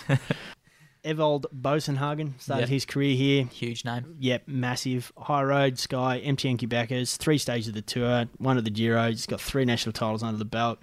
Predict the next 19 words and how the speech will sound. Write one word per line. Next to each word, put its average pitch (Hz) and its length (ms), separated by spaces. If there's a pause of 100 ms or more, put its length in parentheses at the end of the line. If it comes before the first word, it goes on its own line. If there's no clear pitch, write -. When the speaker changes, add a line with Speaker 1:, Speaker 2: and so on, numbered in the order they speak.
(460)
Speaker 2:
one 131 200
Ghent 120 240
Wevelgem, 123 540 (200)
and 113 420
stages 113 500
at 110 80
other 107 180
various 107 360 (600)
big 110 180
tours 117 300 (100)
throughout 117 240
the 92 80
year. 113 240
So, 117 220 (340)
obviously, 135 360
a 117 40
very 123 400
established 117 400
rider. 120 320